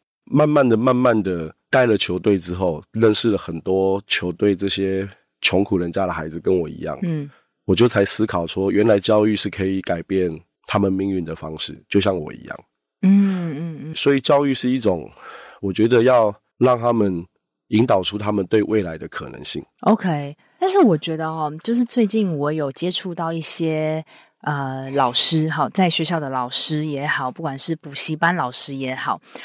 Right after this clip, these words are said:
Speaker 2: 他们都面临到一个问题，就是，呃，小孩现在念书，他们都不知道意义是什么。<laughs> 因为现在有太多的这个自媒体啊，YouTuber 啊，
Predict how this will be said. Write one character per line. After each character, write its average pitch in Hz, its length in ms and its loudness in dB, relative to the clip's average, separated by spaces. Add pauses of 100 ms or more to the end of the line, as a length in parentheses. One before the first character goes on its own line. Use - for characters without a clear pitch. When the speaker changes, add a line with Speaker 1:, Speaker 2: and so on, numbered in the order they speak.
(100)
Speaker 2:
他 320 120 2
们 285 120 8
都 240 100 2
面 233 240 4
临 160 140 -2
到 175 140 4
一 143 40 -4
个 127 60 -6
问 139 280 0
题， 123 260 -10
就 147 140 -6
是， 160 260 -2 (380)
呃， 139 160 -2
小 127 300 0
孩 131 180 -10
现 214 200 0
在 208 160 0
念 196 260 2
书， 147 400 -2 (380)
他 - 240 0
们 254 140 6
都 190 140 0
不 196 160 -4
知 170 240 0
道 156 340 2 (280)
意 208 120 0
义 170 180 -4
是 147 160 0
什 - 300 -2
么。 160 240 -2 (100)
<laughs> 294 120 -10
因 302 100 4
为 320 60 6
现 302 200 0
在 269 140 4
有 175 140 4
太 220 260 -4
多 185 200 -2
的 160 160 -2
这 147 140 -4
个 147 140 -4
自 - 220 2
媒 123 220 -4
体 - 300 -8
啊， 143 140 -10
YouTuber 147 760 -2
啊， 123 140 -10